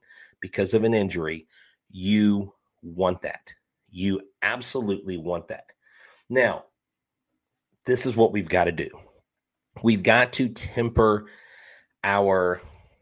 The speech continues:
excitement just a little bit. I'm not trying to throw a wet blanket on the party. I'm not trying to be a party pooper. But we are, how many games into the season? We are twenty games into the season.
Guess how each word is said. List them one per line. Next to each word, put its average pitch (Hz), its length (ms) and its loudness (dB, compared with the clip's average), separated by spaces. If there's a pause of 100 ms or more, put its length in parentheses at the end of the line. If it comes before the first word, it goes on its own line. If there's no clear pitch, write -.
(180)
excitement 107 840 -4
just 95 380 -2
a 131 40 2
little 151 260 2
bit. 98 260 -4
I'm 95 160 -6
not 101 180 -2
trying 120 280 -2
to 113 60 -2
throw 113 240 -2
a 107 60 0
wet 104 240 -2
blanket 104 420 -2
on 101 120 -4
the 82 80 -6
party. 107 400 -2
I'm 101 100 0
not 92 200 -6
trying 98 320 -6
to - 80 -18
be 101 120 -6
a 98 60 -6
party 92 340 -4
pooper. 78 360 -16 (1300)
But 95 220 -2
we 110 220 -2
are, 101 540 6 (320)
how 123 200 -8
many 147 180 -6
games 110 300 -4
into 104 140 -4
the 98 80 -2
season? 87 380 -8
We 82 80 -6
are 82 60 -4
twenty 113 400 -2
games 107 300 -2
into 95 160 -2
the 87 100 -4
season. 78 400 -10